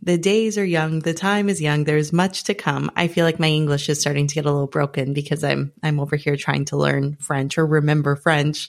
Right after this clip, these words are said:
Um, so I might talk a little different than usual. We'll see how this goes. But anyways, this is the first trip that I've taken in almost three years. I had what I call my personal pandemic, and then we rolled into the global pandemic. And so I've been,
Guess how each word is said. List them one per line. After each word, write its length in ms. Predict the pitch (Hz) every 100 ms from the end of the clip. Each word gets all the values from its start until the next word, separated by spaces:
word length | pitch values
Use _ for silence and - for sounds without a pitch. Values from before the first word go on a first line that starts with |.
| - -
Um, 360 | 156 139 156
so 160 | - 196
I 40 |
might 200 | 233 294
talk 200 | 294 269
a 40 | 262
little 160 | 247
different 280 | 247 220 170
than 140 | 147
usual. 320 | 143 139 123 139
We'll 140 | 165
see 160 | - 196
how 100 | 196
this 220 | 180 -
goes. 420 | 196 175 - - _ _ _ -
But 120 | 170
anyways, 580 | 247 240 151 127 143 - - _ _
this 220 | - 220 285
is 160 | 240
the 80 | 233
first 360 | 226 233 233 -
trip 200 | 165 -
that 120 | 165
I've 200 | 165 160
taken 560 | - 151 143 139 143 143 - - -
in 180 | 170 -
almost 640 | 165 160 160 151 - -
three 240 | - 160 156
years. 480 | 135 127 - 151 -
I 180 | 156 175
had 280 | 185 180 175
what 140 | 170
I 60 | 160
call 240 | 156 147
my 140 | 147 147
personal 500 | 147 180 - 165 151
pandemic, 720 | - 156 151 147 147 143 143 160
and 100 | 156
then 120 | 156
we 100 | 151
rolled 280 | 151 151 151
into 500 | 156 - 151 143 147 - - _ -
the 100 | 170
global 480 | 170 170 214 233 202
pandemic. 880 | - 180 160 156 151 151 147 151 -
And 300 | 156 151 156
so 260 | - 160 156
I've 400 | - 156 160 -
been, 480 | 180 180 185 180